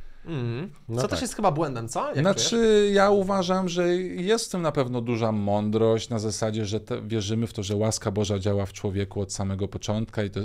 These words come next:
Speaker 3: początku
Speaker 1: Mhm.
Speaker 3: i to jest takie zaproszenie Boga już od samego początku do życia, aczkolwiek to prowadzi czasem do sytuacji, w której ktoś kiedyś napisał, że mamy wie-, y, ochrzczonych niewierzących.
Speaker 2: No
Speaker 1: No
Speaker 2: bo Marcin,
Speaker 1: właśnie o to
Speaker 2: gdybyś ty się
Speaker 1: chodzi, no.
Speaker 2: urodził gdzieś w Azji,
Speaker 3: Tak.
Speaker 2: to prawdopodobnie nie wierzyłbyś, nie byłbyś katolikiem.
Speaker 3: Tak.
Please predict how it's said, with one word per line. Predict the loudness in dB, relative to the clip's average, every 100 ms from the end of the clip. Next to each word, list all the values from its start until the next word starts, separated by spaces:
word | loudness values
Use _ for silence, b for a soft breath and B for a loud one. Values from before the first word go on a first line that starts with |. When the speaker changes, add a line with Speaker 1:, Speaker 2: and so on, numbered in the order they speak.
| -6
Speaker 3:
początku | -6 -2 -2 -2
Speaker 1:
Mhm. | -4
Speaker 3:
i |
to | -2
jest | -4
takie | -2
zaproszenie | -2 -2 -4 -2 -2 -2
Boga | -2 -2 -2
już | -4
od | -6
samego | -4 -4 -4
początku | -4 -4 -6 -6
do | -6
życia, | -6 -2 -2 -2 B B B
aczkolwiek | -8 -4 0 2 2 0
to | -2 -2
prowadzi | -2 0 2 2 0 -4
czasem | -4 -4 -4 -4
do | -6
sytuacji, | -8 -4 -2 -2 -6
w | -14
której | -8 -6
ktoś | -6 -6
kiedyś | -6 -6
napisał, | -8 -8 -6 -4
że | -4
mamy | -2 -4
wie-, | -2 -4 -4
y, | -4 -4 -6 B -10
ochrzczonych | -6 -4 -2 -2 -4
niewierzących. | -2 -2 0 -2 -6 -10 0
Speaker 2:
No |
Speaker 1:
No | 4
Speaker 2:
bo | 8
Marcin, | 8
Speaker 1:
właśnie | 6 4
o |
to | 4
Speaker 2:
gdybyś | 2
ty | 2
się | 4
Speaker 1:
chodzi, | 6
no. | 6
Speaker 2:
urodził | 4 2 0
gdzieś | -2 -2
w | -2 0 0
Azji, | -2 -4 -6 -8 -4
Speaker 3:
Tak. | -4 -6
Speaker 2:
to | -10 -6
prawdopodobnie | -2 -2 0 -2 -2
nie | -4
wierzyłbyś, | -2 -2 -2 -2 -2 -4 -10 -8
nie | -4
byłbyś | -2 -2 -6
katolikiem. | -4 -2 -2 -4 -6
Speaker 3:
Tak. | -6 -8 -12